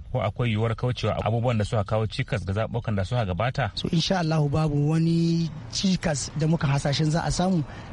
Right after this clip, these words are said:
Speaker 2: domin a shirye ake koyaushe mu ba da dukkanin gudunmuwar da ya kamata a bayar, ah, don ganin nasara, an samu nasara ga zaɓen da za a yi, insha Allah.
Speaker 1: Da yake kwanuka kalilan ne suka rage da zaɓukan gwamna da na 'yan majalisar dokoki na jihohi,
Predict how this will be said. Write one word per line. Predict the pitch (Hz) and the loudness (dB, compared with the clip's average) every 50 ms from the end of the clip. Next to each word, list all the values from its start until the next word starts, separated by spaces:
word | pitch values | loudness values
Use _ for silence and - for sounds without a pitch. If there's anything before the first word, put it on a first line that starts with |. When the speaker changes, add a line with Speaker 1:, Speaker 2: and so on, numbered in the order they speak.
| - - | -4 0
Speaker 2:
domin | 160 160 151 165 170 - | 0 2 2 2 2 0
a | 160 | 0
shirye | 143 - 160 151 165 160 | 0 0 0 0 0 2
ake | 156 165 - - - | 0 0 0 -2 -2
koyaushe | - - 196 180 170 156 143 123 - 139 - - - - - | 2 2 2 4 4 2 2 0 0 -2 -4 -6 -10 -8 -2
mu | - 151 151 | 0 2 2
ba | 147 156 156 | 4 2 2
da | 147 147 | 2 2
dukkanin | 156 170 - 156 151 147 | 2 2 2 2 2 2
gudunmuwar | 143 151 147 147 143 143 143 135 | 2 2 2 2 2 2 2 2
da | 127 143 | 0 0
ya | 139 | 0
kamata | - 147 143 143 - | 0 0 0 0 0
a | - 135 | 0 2
bayar, | 143 147 156 160 147 - - - - - - - - - | 2 2 2 2 0 -2 -4 -8 -14 -14 -14 -12 -8 -2
ah, | 160 147 139 139 | 0 2 2 2
don | 135 151 151 143 | 2 2 2 4
ganin | 151 151 147 | 4 4 4
nasara, | 147 147 135 - 147 139 135 135 - - | 2 2 2 2 0 0 0 -2 -4 -4
an | - | -2
samu | 139 - 147 135 135 | -2 0 2 2 2
nasara | 139 127 127 147 139 135 | 2 2 2 2 2 2
ga | 127 131 | 2 2
zaɓen | 123 131 - 143 139 | 0 2 2 2 2
da | 135 | 4
za | 127 131 127 | 4 2 2
a | - | 0
yi, | - - 151 | 0 -2 0
insha | 131 - 143 139 | 0 0 0 0
Allah. | 139 135 135 - - - - | 0 0 -2 -2 -4 -4 -2
Speaker 1:
Da | - 127 | 0 0
yake | 160 160 185 160 - | 0 2 0 0 0
kwanuka | - 143 147 156 147 147 135 | 2 0 2 2 2 0 0
kalilan | - - 131 143 147 131 120 | 0 0 0 2 2 2 2
ne | 120 120 | 2 0
suka | - 147 143 - 117 | 0 0 0 0 0
rage | 120 135 127 120 117 | 0 2 2 2 2
da | 104 101 | 2 2
zaɓukan | 98 107 113 - 127 131 - - 110 101 | 2 0 0 0 -2 -2 0 0 0 2
gwamna | 104 123 135 139 113 98 | 2 2 2 2 2 2
da | 101 101 | 2 0
na | 107 | 0
'yan | - - 135 | 2 2 2
majalisar | 123 110 110 120 - - 95 | 2 2 2 0 0 0 -2
dokoki | 85 98 101 95 101 95 - - 98 | 0 0 2 2 0 0 0 0 0
na | 101 98 | 0 2
jihohi, | 87 95 98 98 95 87 95 95 95 87 | 0 0 2 2 2 2 2 2 0 0